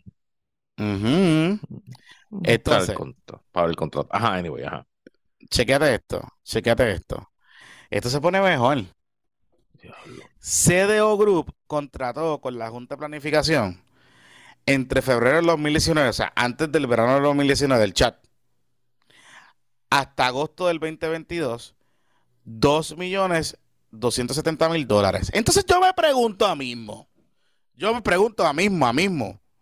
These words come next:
Speaker 1: mismo me
Speaker 2: Ah,
Speaker 1: pregunto, yo, yo
Speaker 2: mismo,
Speaker 1: mismo me pre-,
Speaker 2: mismo.
Speaker 1: me pregunto. En las alegaciones de la demanda de los Erazo contra Jay Fonseca,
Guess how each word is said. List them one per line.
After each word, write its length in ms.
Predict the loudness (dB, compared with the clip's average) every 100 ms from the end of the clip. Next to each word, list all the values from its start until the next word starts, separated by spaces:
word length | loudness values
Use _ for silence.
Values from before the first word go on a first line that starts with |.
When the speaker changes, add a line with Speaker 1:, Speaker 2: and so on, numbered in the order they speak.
| _ _ -20 -8
Speaker 1:
mismo 420 | -2 0 2 0
me 60 | 0
Speaker 2:
Ah, 60 |
Speaker 1:
pregunto, 440 | 2 2 0 -2 0
yo, 320 | 2 2 -2
yo 60 | -2
Speaker 2:
mismo, 200 | 0 0
Speaker 1:
mismo 280 | 0 -2 -2
me 100 | -2
pre-, 100 | -4
Speaker 2:
mismo. 100 | -12 -20 _ -10
Speaker 1:
me 140 | -2
pregunto. 640 | 0 0 -2 -4 -12 -12 -20 _ _ -20 -20 -14 -14 -14 -20 -20 -4
En 180 | 0 4
las 140 | 4 2
alegaciones 600 | 2 2 2 2 2 2
de 100 | 4
la 120 | 4
demanda 460 | 2 0 -2 0
de 60 | 2
los 180 | 4 2
Erazo 600 | 2 2 2 0 -4 -6 -16 _ _ _ _ _ _ _
contra 380 | 0 0 0 0
Jay 240 | 2 0
Fonseca, 840 | 0 0 0 0 -2 -2 -8 -14